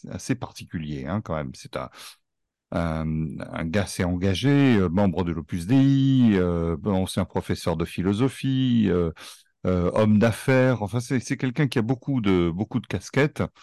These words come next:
C'est un homme de réseau, incontestablement. Et c'est grâce à lui que le Rassemblement national a obtenu un prêt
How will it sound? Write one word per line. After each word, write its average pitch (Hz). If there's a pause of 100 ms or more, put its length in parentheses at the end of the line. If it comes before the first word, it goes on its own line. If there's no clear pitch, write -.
(360)
C'est -
un 127
homme 127
de 107
réseau, 104
incontestablement. 104 (1040)
Et 117
c'est 107
grâce 101
à 87
lui 104
que -
le 95
Rassemblement 85
national 87
a 95
obtenu 95
un 85
prêt -